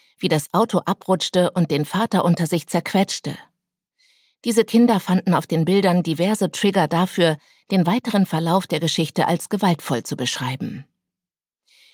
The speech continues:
Diese negativen Denkmuster setzen sich oft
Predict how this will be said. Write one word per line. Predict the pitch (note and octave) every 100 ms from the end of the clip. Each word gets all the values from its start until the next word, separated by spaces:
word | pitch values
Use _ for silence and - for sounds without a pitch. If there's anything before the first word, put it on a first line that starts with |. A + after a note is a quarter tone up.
| _ -
Diese | F#3+ D#3+ D#3+
negativen | D3+ F3+ G3+ E3+ F3+ D#3+ D3+
Denkmuster | F3 - F#3 F3 - E3+ E3+
setzen | - F#3 - G3+
sich | F3+ -
oft | G#3+ -